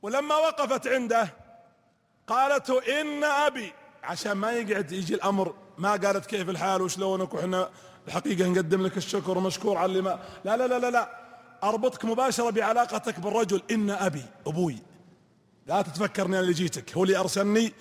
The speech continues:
واليوم أنا أريدك لتقابل رجال مثلك. "إن أبي"، مباشرة، "يدعوك لي-، ليجزيك أجر ما سقيت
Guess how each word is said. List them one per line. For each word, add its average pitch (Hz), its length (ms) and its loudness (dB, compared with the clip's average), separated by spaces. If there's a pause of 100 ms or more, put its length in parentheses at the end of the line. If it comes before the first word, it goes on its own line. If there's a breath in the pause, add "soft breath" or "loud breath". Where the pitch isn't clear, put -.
(420 loud breath)
واليوم 226 420 0
أنا 233 200 0
أريدك 240 400 0
لتقابل 240 520 2
رجال 240 440 0
مثلك. 190 300 -4 (320 loud breath)
"إن 285 380 0
أبي"، 269 480 -2 (140)
مباشرة، 165 500 -4 (1160)
"يدعوك 185 460 2
لي-، 175 220 0
ليجزيك 170 720 -4
أجر 170 380 0
ما 160 160 0
سقيت 185 460 -4